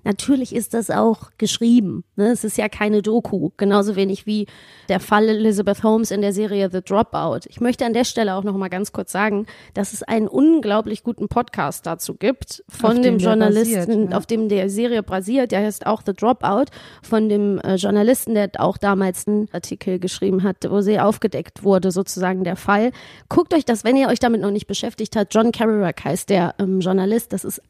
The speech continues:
Speaker 1: ein super Podcast, super spannend und der Fall ist der Wahnsinn. Also Elizabeth Holmes war auch auf allen möglichen Magazinen, Forbes, Times und so weiter, war sie auf der Titelseite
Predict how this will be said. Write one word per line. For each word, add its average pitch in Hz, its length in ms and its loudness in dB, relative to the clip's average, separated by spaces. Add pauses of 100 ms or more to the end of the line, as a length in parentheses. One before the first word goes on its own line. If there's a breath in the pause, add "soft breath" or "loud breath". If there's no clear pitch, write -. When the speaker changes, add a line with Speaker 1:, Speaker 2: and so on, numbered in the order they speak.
(180)
Speaker 1:
ein 208 120 -2
super 220 360 2
Podcast, 190 520 -4
super 214 280 0
spannend 196 320 0
und 185 140 -8
der 180 80 -4
Fall 214 320 2
ist - 240 -6 (320 loud breath)
der 180 180 2
Wahnsinn. 165 420 0
Also 175 200 -2
Elizabeth 190 580 -2
Holmes 214 440 4 (320 loud breath)
war 190 280 4
auch 185 460 -2
auf 190 180 2
allen 196 280 4
möglichen 196 360 0
Magazinen, 190 640 0
Forbes, 196 680 2
Times 202 640 2
und 208 120 0
so 196 120 -2
weiter, 196 280 -2
war 185 120 0
sie 190 100 -2
auf 185 80 -2
der 202 160 -8
Titelseite 196 840 -2